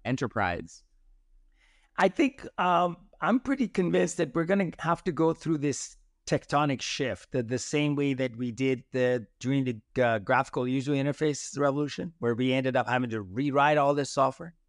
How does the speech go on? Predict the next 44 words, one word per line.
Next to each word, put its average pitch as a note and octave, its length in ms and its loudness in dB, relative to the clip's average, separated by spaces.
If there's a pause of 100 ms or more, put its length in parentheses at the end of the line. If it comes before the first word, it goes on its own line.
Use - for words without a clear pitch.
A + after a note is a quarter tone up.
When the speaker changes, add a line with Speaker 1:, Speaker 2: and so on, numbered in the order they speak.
(160)
Speaker 2:
And B2+ 540 0
as A#2+ 220 2
we B2+ 160 0
did C3 280 0
during C3 320 0
the B2 220 0
lan B2+ 540 2
to B2 180 -4
the A#2+ 180 0
internet, A2+ 420 0
where A2 180 0
we A#2 120 0
ended A#2+ 220 2
up A2+ 140 0
having A#2+ 240 -2
to A2 100 -4
rewrite G#2+ 380 0
all F#2+ 160 -4
of F#2+ 100 -14
our - 80 -20
software. - 380 -20 (440)
Because D#3 320 4
the D#3+ 80 2
current B3+ 560 0
model, E3 380 0 (580)
the C#3 100 -2
way, G#3 560 0 (320)
for E3+ 120 0
example, E3+ 440 2
Jira C#3+ 420 0
is G#2 180 -8
written, - 220 -20 (160)
the A#2+ 80 -6
way, D#3 560 0
uh, B2 320 2 (260)
Slack - 460 2
is F#3+ 80 -2
just - 240 -4
a D#3+ 80 -6
tool. E3+ 380 0
It's B2+ 140 -4
basically C#3+ 840 -2 (320)
really F3 260 0
just, D3 280 -4